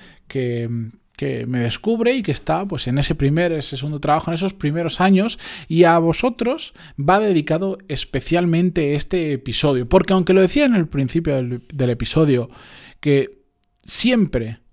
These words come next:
hay un punto en el que podemos mejorar, siempre hay cosas que podemos hacer y que podemos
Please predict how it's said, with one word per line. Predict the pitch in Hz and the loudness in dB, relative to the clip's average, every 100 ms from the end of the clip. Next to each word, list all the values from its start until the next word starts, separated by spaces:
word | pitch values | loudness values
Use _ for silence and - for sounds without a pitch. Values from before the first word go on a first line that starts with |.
| _ _ _ _ _ _ _ _ - | _ _ _ _ _ _ _ _ -4
hay | 156 160 | 0 2
un | 156 135 | 4 2
punto | - 185 175 139 | 2 2 2 0
en | 127 | -2
el | |
que | 117 123 | -2 -2
podemos | 131 139 160 139 | 0 2 2 0
mejorar, | 127 - 135 151 | -2 -2 0 0
siempre | - 180 151 - | 0 0 0 0
hay | 147 | -2
cosas | - 208 190 175 | 2 2 2 -2
que | - 139 | -8 -8
podemos | 147 147 143 127 | -6 -6 -8 -8
hacer | - 160 143 - - - | 0 0 0 -6 -14 -10
y | 143 | -6
que | 135 | -4
podemos | 120 143 160 160 - | -2 -2 -2 -4 -6